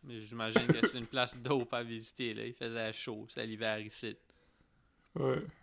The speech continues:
Speaker 1: Ouais.
Speaker 2: Ouais, c'est fou de penser comme, euh, je repensais à ça l'autre jour, comme, elle a passé trente-six heures dans un aéroport à un moment donné. Puis j'étais comme, même dans ce temps-là, c'était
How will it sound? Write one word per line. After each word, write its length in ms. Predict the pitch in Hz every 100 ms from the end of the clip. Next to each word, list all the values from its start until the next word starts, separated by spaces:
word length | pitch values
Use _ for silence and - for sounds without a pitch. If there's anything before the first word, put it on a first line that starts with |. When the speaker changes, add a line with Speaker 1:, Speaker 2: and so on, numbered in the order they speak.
| _ -
Speaker 1:
Ouais. 300 | 127 123 120 - _ - - - _ _ _ _ _ _ -
Speaker 2:
Ouais, 120 | 147 196
c'est 180 | 170 135
fou 120 | 156
de 60 | 233
penser 400 | 131 107 107 156
comme, 200 | 135 107
euh, 500 | - - - 107 101 -
je 100 | 131
repensais 360 | 120 117 110
à 80 | 123
ça 120 | 120
l'autre 240 | 151 131 117
jour, 220 | 135 151
comme, 200 | 123 107 - - -
elle 120 | 120
a 40 |
passé 320 | - 113 -
trente-six 520 | 147 127 113 - 117 107
heures 160 | 120
dans 200 | 113 101
un 80 | 101
aéroport 420 | 101 101 98 107 120
à 80 |
un 40 | 113
moment 140 | 104
donné. 300 | 101 101 113 131 - - -
Puis 120 | 135
j'étais 220 | 117 113 107
comme, 300 | 107 104 98 - - -
même 200 | 139 302
dans 140 | 117 110
ce 100 | -
temps-là, 340 | 107 107 151
c'était 380 | 151 - -